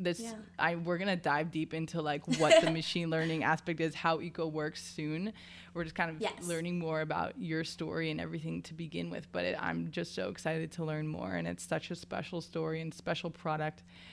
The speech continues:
Speaker 1: that I'm just the biggest fan of. And I can't wait for it to
Speaker 2: Thank
Speaker 1: officially
Speaker 2: you.
Speaker 1: launch and everything. So
Speaker 2: Thank you.
Speaker 1: just know,
Speaker 2: <laughs>
Speaker 1: just know.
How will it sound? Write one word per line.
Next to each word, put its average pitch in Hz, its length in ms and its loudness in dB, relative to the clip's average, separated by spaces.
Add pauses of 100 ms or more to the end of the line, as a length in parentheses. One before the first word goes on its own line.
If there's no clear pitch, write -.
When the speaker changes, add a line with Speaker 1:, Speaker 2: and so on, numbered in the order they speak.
(140)
Speaker 1:
that 170 120 0
I'm 160 180 0
just 180 180 -8
the 247 80 -4
biggest 233 320 -2
fan 233 240 2
of. 220 180 4
And 165 80 0
I 165 40 -4
can't 185 240 0
wait 240 160 4
for 339 100 2
it 370 140 2
to 330 100 2
Speaker 2:
Thank 349 160 0
Speaker 1:
officially 226 320 -2
Speaker 2:
you. 285 60 0
Speaker 1:
launch 240 240 2
and 202 120 -8
everything. 311 540 0 (400)
So 190 360 4 (200)
Speaker 2:
Thank 247 160 -4
you. 233 160 -2
Speaker 1:
just 208 220 0
know, 151 180 0
Speaker 2:
<laughs> 285 100 4
Speaker 1:
just - 200 0
know. - 180 -6